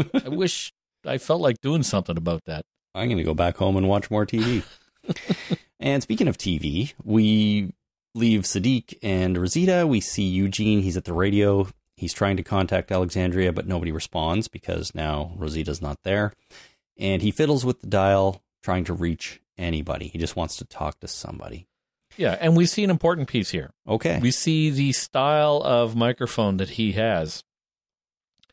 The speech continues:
Speaker 2: right? So, uh, and I assume that everybody has the same style of microphone where it's a, uh, you push a button down, you hold the button down to talk.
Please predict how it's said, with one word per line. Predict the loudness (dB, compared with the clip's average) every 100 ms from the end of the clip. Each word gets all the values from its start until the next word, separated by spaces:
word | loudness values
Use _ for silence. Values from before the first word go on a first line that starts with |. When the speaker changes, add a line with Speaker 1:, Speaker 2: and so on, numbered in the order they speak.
| _ _ 0
Speaker 2:
right? | 0 0
So, | 0 2 4 4 2 -2
uh, | 2 4 4 2
and | 0
I | 2
assume | 0 0 2
that | 4
everybody | 4 4 2 2
has | 0 0
the | -2
same | -2 0 -2
style | 0 0 2
of |
microphone | 2 0 -4 -6 -2
where | 0 -2
it's | -2 -2
a, | -4 -6 -20 -20 -20 _
uh, | -10 -10 -8
you | -10
push | -4 -4 -4 -4
a | -4
button | -2 -2 -2 -4 -4
down, | 0 2 2 0
you | 0
hold | 0 0
the |
button | 0 0 2
down | 2 2
to | 0
talk. | 0 -2 -2